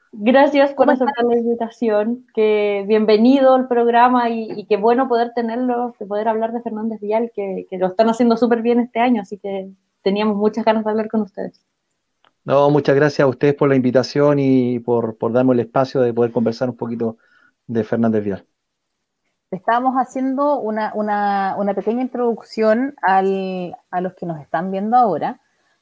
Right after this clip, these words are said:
Speaker 2: porque, eh, nosotros nos, nos tiene muy contentas esto de que Fernández Vial se esté preocupando mucho. Fueron las primeras en volver. Tenemos entendido que tienen un plan, eh, bien constituido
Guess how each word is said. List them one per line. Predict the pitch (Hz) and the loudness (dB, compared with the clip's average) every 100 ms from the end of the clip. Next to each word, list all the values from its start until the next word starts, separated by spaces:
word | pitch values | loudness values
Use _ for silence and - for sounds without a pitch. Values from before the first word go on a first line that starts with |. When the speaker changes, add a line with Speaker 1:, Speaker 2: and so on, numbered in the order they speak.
| _ _ _ | _ _ _
Speaker 2:
porque, | 233 269 277 - 302 330 294 | 2 2 0 -2 2 2 0
eh, | 190 196 202 | -2 -2 -2
nosotros | 190 185 233 262 | -4 -4 -2 0
nos, | 247 220 220 _ - | 0 -2 -6 _ -8
nos | 190 - | -8 -6
tiene | 240 240 | -4 -2
muy | 226 247 | -2 -2
contentas | - 269 254 294 277 - 247 262 202 | -4 -6 -4 -4 -6 -2 -2 -2 -6
esto | 190 226 | -8 -4
de | 226 214 | -2 -2
que | 220 226 - - | -2 -2 -4 -8
Fernández | 190 190 220 226 196 | -4 -2 -2 -2 0
Vial | 190 226 | 2 2
se | 220 | 0
esté | 214 | -4
preocupando | 202 196 190 202 | -2 0 0 0
mucho. | 240 262 240 - 180 - | 0 -2 -4 -6 -8 -6
Fueron | 180 175 | -4 -4
las | 165 | -6
primeras | - 175 175 170 | -6 -2 0 0
en | 156 | 0
volver. | 156 165 233 233 220 220 _ - _ - | 0 2 4 4 4 -2 _ -20 _ -2
Tenemos | 180 180 190 | 0 2 2
entendido | 190 180 175 196 196 | 2 0 2 4 4
que | 180 | 2
tienen | 180 190 190 | 0 0 0
un | 190 | 0
plan, | 180 - 190 196 196 190 185 _ _ _ | -2 0 4 4 2 -2 -4 _ _ _
eh, | - 170 165 | -2 0 0
bien | 175 214 220 220 214 208 180 | 2 2 4 2 2 0 -2
constituido | - 190 - 185 180 185 226 262 208 202 | -2 -4 -4 -6 0 2 2 2 2 0